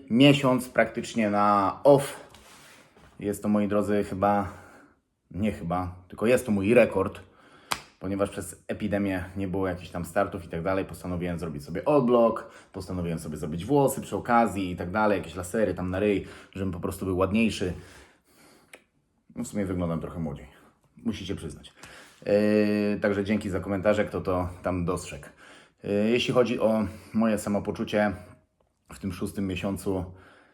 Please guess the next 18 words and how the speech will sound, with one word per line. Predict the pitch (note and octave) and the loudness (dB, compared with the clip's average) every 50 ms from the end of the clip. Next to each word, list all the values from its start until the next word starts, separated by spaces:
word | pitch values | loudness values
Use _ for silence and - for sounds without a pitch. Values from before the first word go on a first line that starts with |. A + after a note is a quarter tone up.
| _ _ _ _ _ _ _ _ _ _ - | _ _ _ _ _ _ _ _ _ _ -2
jest, | A2+ B2 B2+ B2 - - - - - - - - - | 4 4 4 4 4 0 -8 -10 -12 -12 -12 -10 -6
moi | G2+ F#2+ G2+ G#2 G2+ | -2 0 0 0 2
drodzy, | F#2+ G#2 G#2+ G2+ F2 G2+ G#2 G#2 G#2 G2 F2+ - - - _ _ _ _ _ _ _ _ _ _ - | 2 2 2 2 2 2 2 2 2 0 -2 -8 -14 -20 _ _ _ _ _ _ _ _ _ _ -16
w | - E2+ | -10 -2
drugim, | F2 C3+ D3 C#3+ A#2 G#2+ G#2+ A2 A2 G#2 - - - - _ _ _ | 4 6 8 8 8 6 2 2 0 -2 -6 -14 -18 -20 _ _ _
drugim | - - A#2+ C3+ D3 C#3 B2+ A#2+ A2 | -8 -2 2 4 4 4 4 2 2
miesiącu | G#2+ G#2 - A2+ A#2 A#2 - C3+ C3+ C3 | 2 0 0 -2 -2 -2 0 2 0 0
była, | A2+ - A2 A2+ A2 | 0 2 4 4 4
kurwa, | A2 - - C#3 B2+ A#2+ B2 | 4 2 0 2 4 6 4
tragedia. | B2 B2 A#2 G#2 F#2+ E2+ E2+ D#2 D2 D2 - - - _ _ - | 4 4 2 0 0 0 -2 -2 -4 -6 -10 -16 -20 _ _ -6
To | - A2 A2 A2 A2 A2 A2 A2 A2 G#2+ | -2 0 0 0 0 0 0 0 0 0
mogę | G#2+ G2+ G#2 A2+ G#2+ F#2+ G2 | 0 0 0 0 2 0 0
to | - F2+ | -2 -2
powiedzieć | - G2+ F#2 G#2 G2 F#2+ G2 F#2+ - - F#2 | -6 -4 -2 -2 0 -2 -2 -4 -4 -6 -8
z | D#2+ F2 | -6 -2
ręką | G#2+ A2 G#2+ - G2+ | -2 -2 -2 -2 -2
na | F#2 F#2+ F2+ | -4 -4 -4
sercu. | - - A2 G#2 - - A2+ G#2+ G2+ - | -2 -2 -2 -2 -2 -2 -2 -2 -2 -2